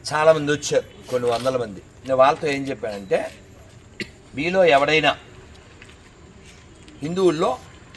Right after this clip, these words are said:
ఎక్కువ మంది ఒక పెద్ద అబద్ధం చెప్తారు.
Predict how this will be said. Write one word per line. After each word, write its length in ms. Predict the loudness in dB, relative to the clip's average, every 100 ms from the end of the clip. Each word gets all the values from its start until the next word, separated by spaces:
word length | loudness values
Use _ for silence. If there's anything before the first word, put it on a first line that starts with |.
| -20 -12 -12
ఎక్కువ 260 | -10 -6 2
మంది 260 | 2 2 -4 -6 -18 -20 -20 -20 -20 -20 -20 -18 -8
ఒక 80 | -8 -2
పెద్ద 220 | -2 2 4
అబద్ధం 260 | 4 4 -2 -4
చెప్తారు. 360 | -4 -4 -4